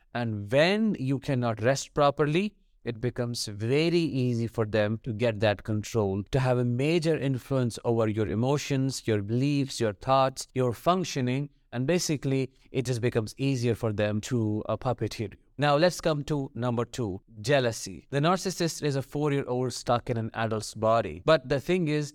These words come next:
they are a dangerous, developmentally stuck child who never got to grow. Dangerous? Why? Because they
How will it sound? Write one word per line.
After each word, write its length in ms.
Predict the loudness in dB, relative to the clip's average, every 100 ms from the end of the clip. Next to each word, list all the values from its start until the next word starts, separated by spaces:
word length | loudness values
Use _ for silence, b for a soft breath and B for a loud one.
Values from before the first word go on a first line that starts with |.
| _ _
they 340 | -2 2 2 0
are 240 | 2 2
a 100 | 0
dangerous, 840 | -2 -2 0 0 -2 -2 0 0 -2
developmentally 1000 | 0 2 2 0 0 -2 0 0 -2 -6
stuck 640 | -10 4 4 4 -2 -18 _ _
child 640 | -18 -2 4 6 6 2 0
who 160 | 0
never 340 | 2 4 2 4
got 300 | 2 2 0
to 80 |
grow. 460 | 0 2 2 2 -6 _ _ -10
Dangerous? 580 | -4 -4 -2 -4 -4 -6
Why? 380 | 2 4 4 -2 _ _
Because 320 | 0 2 2
they 460 | 2 2 2 -2